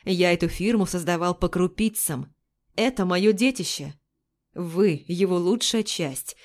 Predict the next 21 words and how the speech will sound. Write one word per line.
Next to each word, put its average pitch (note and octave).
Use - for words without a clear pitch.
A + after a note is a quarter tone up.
и B3+
никому, B3+
понимаете, F3+
ни A#3
единому A3+
человеку A3
я F#3+
не G3
собираюсь F3+
отдавать E3
ее D#3
на E3+
растерзание. D3
Значит E3+
так", -
отчеканил D#3+
Моторин. D#3
"Завтра G3
подъедете G#3+
сюда F#3
же, C#3